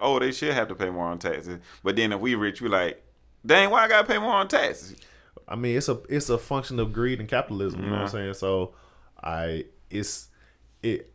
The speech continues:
Speaker 2: um, I heard this interesting topic that was talking about, like, Americans are just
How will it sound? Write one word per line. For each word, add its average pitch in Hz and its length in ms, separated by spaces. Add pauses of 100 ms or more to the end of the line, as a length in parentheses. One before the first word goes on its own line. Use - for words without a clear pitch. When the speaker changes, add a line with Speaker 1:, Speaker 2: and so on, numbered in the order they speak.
Speaker 2:
um, 107 360
I - 80
heard 113 140
this - 120
interesting 95 580
topic 98 380
that 92 60
was 95 120
talking 95 120
about, 92 140
like, 87 120
Americans 92 520
are 92 100
just 92 320